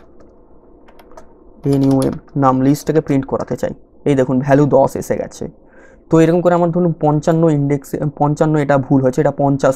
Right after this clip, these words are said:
হবে। তো এর index number কত? জিরো, ওয়ান, টু, থ্রি। ওকে, তো নাম third bracket, index number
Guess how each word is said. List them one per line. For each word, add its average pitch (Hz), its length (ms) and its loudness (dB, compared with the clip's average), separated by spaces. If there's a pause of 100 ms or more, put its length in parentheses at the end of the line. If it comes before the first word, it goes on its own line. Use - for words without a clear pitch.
হবে। - 160 -4 (320)
তো - 120 -2
এর 156 100 2
index 151 340 0
number 147 260 0
কত? - 220 -6 (520)
জিরো, 139 300 2 (180)
ওয়ান, 139 200 0 (160)
টু, 139 100 0 (200)
থ্রি। 135 280 0 (220)
ওকে, - 260 -4 (680)
তো 135 280 0 (340)
নাম 135 320 4 (540)
third 131 220 2
bracket, 135 340 0 (600)
index 135 360 0
number 139 280 0